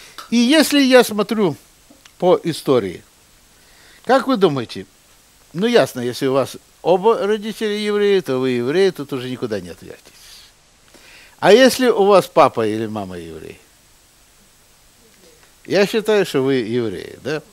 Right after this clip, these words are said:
Знаете, еврейская кровь, она очень сильная.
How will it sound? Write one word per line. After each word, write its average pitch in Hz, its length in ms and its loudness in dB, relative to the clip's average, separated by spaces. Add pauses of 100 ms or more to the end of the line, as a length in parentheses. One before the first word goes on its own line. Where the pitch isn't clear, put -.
(400)
Знаете, 202 340 2
еврейская 202 520 4
кровь, 180 280 4
она 156 200 0
очень 127 260 -2
сильная. 90 400 -12